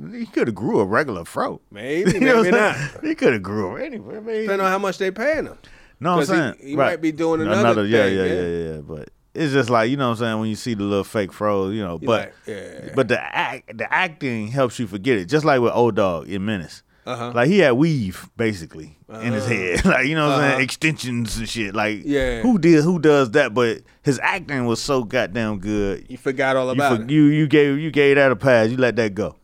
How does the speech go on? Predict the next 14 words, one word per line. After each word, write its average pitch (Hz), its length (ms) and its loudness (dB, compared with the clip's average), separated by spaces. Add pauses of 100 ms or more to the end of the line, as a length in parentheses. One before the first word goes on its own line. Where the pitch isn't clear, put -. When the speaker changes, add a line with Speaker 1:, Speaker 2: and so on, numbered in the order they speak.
Speaker 2:
Uh-huh. 113 320 -16
Speaker 1:
You 107 80 -8
suspended 113 640 -2
your, 101 160 -2
your 101 220 -4
reality 92 560 -2 (180)
for 90 80 -12
that. 80 180 -10 (200)
Speaker 2:
Yeah. 120 360 -8 (300)
Speaker 1:
So, 113 440 2 (2250)
I 107 80 -2
love 101 220 0
that 85 140 -10
shit. - 140 -18